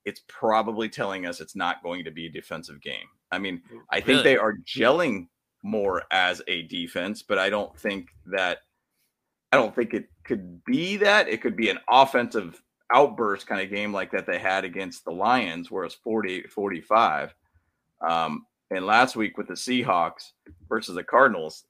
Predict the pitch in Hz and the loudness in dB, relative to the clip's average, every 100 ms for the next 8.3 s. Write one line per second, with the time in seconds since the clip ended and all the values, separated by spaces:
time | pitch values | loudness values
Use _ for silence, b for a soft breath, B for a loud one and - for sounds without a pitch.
0 | - 90 82 78 _ _ _ _ _ _ | -10 -8 -8 -10 _ _ _ _ _ _
1 | _ - - 120 101 - _ 95 107 120 | _ -8 -2 0 0 -4 _ -2 2 0
2 | 107 107 101 107 110 110 - 95 90 82 | 2 0 0 0 0 -2 -2 0 0 0
3 | 98 101 87 98 87 - 107 87 - 101 | -2 -2 -4 -6 -8 -4 -4 -2 -2 0
4 | 101 - 98 101 101 _ _ 92 104 101 | 0 -2 -2 -2 -6 _ _ -8 -6 -4
5 | - 107 107 104 104 104 104 104 113 123 | 0 2 2 0 -2 -2 -2 -2 -2 -4
6 | 104 87 87 87 87 78 - 80 76 98 | -4 -4 -4 -4 -6 -8 -12 -14 -6 -4
7 | 95 82 92 95 85 73 - 90 90 82 | -4 -6 -6 -4 -6 -8 -6 -4 -2 -2
8 | 95 139 151 | 0 0 0